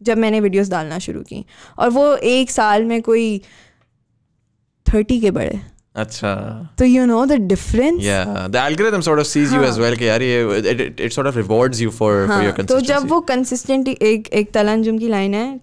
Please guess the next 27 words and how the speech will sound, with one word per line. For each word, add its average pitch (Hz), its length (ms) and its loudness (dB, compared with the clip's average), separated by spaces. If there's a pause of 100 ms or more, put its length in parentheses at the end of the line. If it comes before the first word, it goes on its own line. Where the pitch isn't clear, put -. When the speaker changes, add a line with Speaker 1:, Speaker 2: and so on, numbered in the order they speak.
Speaker 1:
"तेज 208 280 4
नहीं 240 160 2
ज़्यादा 196 280 2
भाग, 180 300 -2 (260)
बेटा 196 200 0
ये 208 160 4
मैराथन 202 540 2
है, 214 100 2
रेस 196 280 2
नहीं 220 140 2
समझा 180 300 2
बात।" 113 340 -8
Speaker 2:
हाँ। 92 520 -8 (140)
Speaker 1:
तो 233 180 4
it 226 260 0
is 277 460 0
के 285 280 4 (1500)
consistency 277 880 -2
is 214 220 -2
very 208 460 0
important। - 440 -10
You 233 320 0
don't 262 260 2
have 302 180 0
to 294 160 2
run 240 260 0
fast, 202 600 -4